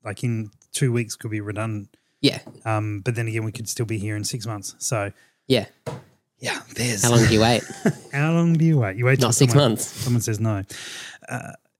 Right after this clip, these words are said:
Speaker 1: so that, that is a little bit of an update on our business. So we actually will probably have a, hopefully have our first paid work coming through shortly.
Speaker 2: I'm
Speaker 1: Um,
Speaker 2: very excited for that, actually.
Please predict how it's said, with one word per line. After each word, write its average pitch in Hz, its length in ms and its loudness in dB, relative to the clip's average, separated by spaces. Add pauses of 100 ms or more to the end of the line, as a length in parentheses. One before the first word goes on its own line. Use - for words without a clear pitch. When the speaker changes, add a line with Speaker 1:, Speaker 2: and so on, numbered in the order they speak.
(100)
Speaker 1:
so 165 280 6
that, 143 220 4
that 156 140 8
is 143 120 8
a 147 60 10
little 147 200 10
bit 143 120 10
of 135 80 8
an 131 80 6
update 131 240 0
on 120 80 0
our 113 120 -2
business. 131 400 2
So 113 220 0
we 113 320 0
actually 127 300 -2
will 104 80 -8
probably 123 260 -4
have 113 180 -6
a, 113 160 -8 (240)
hopefully 131 380 -4
have 120 160 0
our 113 300 -2
first - 420 -4 (420)
paid 139 360 -4
work 113 400 -8
coming 127 260 -2
through 127 420 -4 (240)
shortly. 185 560 -4 (500)
Speaker 2:
I'm 123 120 4
Speaker 1:
Um, 123 40 4
Speaker 2:
very 165 160 8
excited 143 380 4
for - 80 -6
that, 95 180 -2
actually. 135 360 0